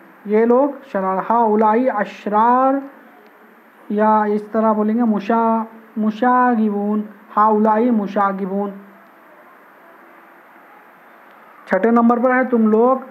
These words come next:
अखबार बेचने वाले हो। बेचने वाले कहते हैं बाय, बाय ओ सुहूफ या जराइद भी इस्तेमाल कर सकते हैं। अंतुम बाय ओ सुहूफी औल जरा-,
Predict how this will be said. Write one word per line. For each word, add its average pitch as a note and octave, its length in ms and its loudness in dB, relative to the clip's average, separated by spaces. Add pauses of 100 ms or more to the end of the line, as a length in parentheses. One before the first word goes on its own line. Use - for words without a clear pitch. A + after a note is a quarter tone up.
अखबार G#3 480 0
बेचने G#3 360 0
वाले F#3+ 280 0
हो। G#3 300 0 (1120)
बेचने F#3+ 340 0
वाले A3 260 2
कहते A3 260 -2
हैं A3 280 0
बाय, F#3+ 460 2 (300)
बाय G3+ 600 -2
ओ A#3+ 140 2 (680)
सुहूफ A3+ 480 0 (600)
या G#3+ 240 2
जराइद G3 440 0
भी G#3 120 -2
इस्तेमाल F#3+ 360 -2
कर F3+ 120 -8
सकते E3+ 280 -12
हैं। F3 60 -6
अंतुम A#3 580 2
बाय G#3 300 2
ओ A#3+ 220 2
सुहूफी B3 640 0
औल B3 420 2
जरा-, F#3+ 580 0